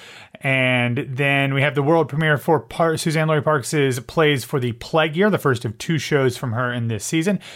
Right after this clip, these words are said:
It'll be directed by Nigel Smith beginning on November fourth. In early January, running through mid-month, they'll have the Under the Radar Festival. Then we'll have the world premiere of the second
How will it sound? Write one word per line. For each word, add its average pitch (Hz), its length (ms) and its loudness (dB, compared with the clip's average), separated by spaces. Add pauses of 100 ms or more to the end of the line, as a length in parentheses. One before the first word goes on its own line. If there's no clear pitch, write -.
(120)
It'll 117 120 -2
be 117 100 2
directed 113 340 -2
by 113 140 2
Nigel 104 360 -2
Smith 117 320 -2
beginning 107 280 -4
on 101 160 -4
November 98 320 -8
fourth. 208 400 2 (420)
In 131 140 0
early 120 240 2
January, 156 520 2
running 127 260 0
through 131 220 -2
mid-month, 123 600 0
they'll 127 180 2
have 127 220 0
the 123 100 -4
Under 113 180 -2
the 101 120 -6
Radar 156 400 2
Festival. 139 640 0 (340)
Then 151 180 2
we'll 143 100 2
have 143 180 0
the 143 60 0
world 147 280 2
premiere 139 380 0
of 139 180 2
the 160 80 0
second 165 600 -2